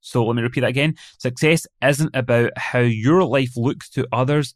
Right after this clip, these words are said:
It's about how it feels to you." So I want to start wrapping up on that point.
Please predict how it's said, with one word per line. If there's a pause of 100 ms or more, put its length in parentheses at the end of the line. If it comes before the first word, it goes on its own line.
It's
about
how
it
feels
to
you." (420)
So (280)
I
want
to
start
wrapping
up
on
that
point.